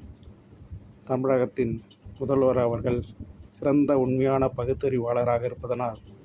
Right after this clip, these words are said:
தம் துணைவியார் அவர்கள் ஆன்மீகவாதியாக கோயில்களுக்கு செல்வதை அவர் தடுக்கவில்லை.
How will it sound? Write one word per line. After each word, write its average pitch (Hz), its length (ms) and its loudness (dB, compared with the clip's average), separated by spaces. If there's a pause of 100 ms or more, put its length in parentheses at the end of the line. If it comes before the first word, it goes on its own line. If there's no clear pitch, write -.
(260)
தம் 123 240 -6
துணைவியார் 127 500 2
அவர்கள் 117 400 -2 (2000)
ஆன்மீகவாதியாக 127 800 4 (380)
கோயில்களுக்கு 123 960 0 (220)
செல்வதை 117 480 -4 (200)
அவர் 117 240 -10
தடுக்கவில்லை. 117 640 -6